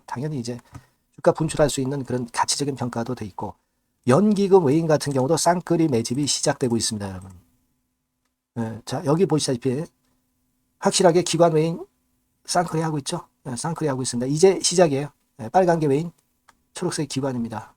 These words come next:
예. 이미 크게 올라서 매집을 했다면은 그거는 사실 타이밍이 안 좋죠. 근데 그렇지 않다는 겁니다. 예. 그리고 참고적으로 그 유동성 같은 경우는 엄청 커요. 어, 유동성도 대개 한 삼천억에서 한 칠천억 요 사이를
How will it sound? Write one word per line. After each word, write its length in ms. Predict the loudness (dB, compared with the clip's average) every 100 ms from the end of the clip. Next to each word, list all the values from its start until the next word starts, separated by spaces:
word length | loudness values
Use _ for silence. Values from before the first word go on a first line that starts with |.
| -14
예. 160 | -14 -14 _ _ _ _ _ _ _ -2
이미 240 | 4 4 2
크게 440 | -2 -4 4 4
올라서 680 | 6 2 2 2 2 4 4
매집을 460 | 4 2 2 2
했다면은 640 | 0 0 0 2 0 0 -2
그거는 320 | -4 -4 -4
사실 220 | -2 -6
타이밍이 320 | -4 -4 -2
안 100 | -4
좋죠. 500 | -4 -8 -10 -10 -12 -14 _
근데 100 | -10
그렇지 400 | 0 2 2 0
않다는 320 | -6 -8 -10
겁니다. 320 | -10 -16 -20 -20 -18 -16 -14
예. 140 | -16 _ _ _ _ _ _ _ _
그리고 100 | -4
참고적으로 460 | -2 0 2 4 4
그 140 | 2
유동성 460 | 4 6 8 6 6
같은 220 | 6 6
경우는 200 | 4 6
엄청 260 | 4 4 -2
커요. 400 | 0 0 0 -8 -8
어, 120 | -4
유동성도 920 | 2 2 2 0 4 4 4 0 -2 -2
대개 200 | 0 0
한 140 | 0
삼천억에서 1040 | -4 -6 -6 -4 0 0 0 -2 -2 -4 -8 _ _ _ _ _ _ _ _ _
한 160 | -8
칠천억 680 | -4 -4 -2 0 0 -2 -2
요 120 | 0
사이를 520 | 0 2 4 4 0